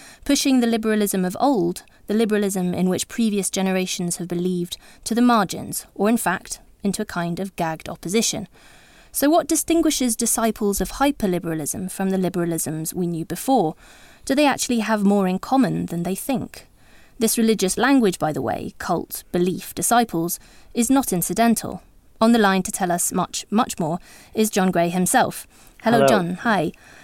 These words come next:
Speaker 1: Let's begin, if we may, by defining some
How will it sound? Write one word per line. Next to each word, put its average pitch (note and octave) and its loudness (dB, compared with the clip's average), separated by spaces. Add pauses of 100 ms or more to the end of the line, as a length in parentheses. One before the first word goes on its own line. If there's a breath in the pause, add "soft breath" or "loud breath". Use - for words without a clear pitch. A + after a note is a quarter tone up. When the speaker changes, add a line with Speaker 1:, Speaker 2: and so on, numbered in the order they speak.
(200 loud breath)
Speaker 1:
Let's F#4 0
begin, C#4+ 4 (540)
if - -4
we A3 6
may, G#3 6
by F#3+ 2
defining G3 0 (180)
some F#3 0